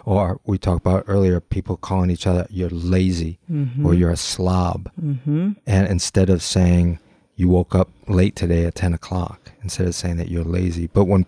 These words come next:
Speaker 1: we internalize, "I am a slob, I am lazy, I am
Speaker 2: Mm-hmm.
Speaker 1: stupid," those neural pathways work in an automatic unconscious groove.
Speaker 2: Yeah.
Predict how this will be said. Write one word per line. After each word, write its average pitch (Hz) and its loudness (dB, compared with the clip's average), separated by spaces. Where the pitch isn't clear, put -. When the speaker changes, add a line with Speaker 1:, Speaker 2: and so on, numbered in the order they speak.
Speaker 1:
we 110 4
internalize, 92 2
"I 92 4
am 87 6
a 82 2
slob, 87 -2
I 87 0
am 85 2
lazy, 85 -2
I 92 2
am 85 2
Speaker 2:
Mm-hmm. - -6
Speaker 1:
stupid," 85 0
those 98 4
neural 92 6
pathways 90 -2
work 92 0
in 87 -6
an 90 -6
automatic 90 0
unconscious 85 -6
groove. 87 -4
Speaker 2:
Yeah. 160 0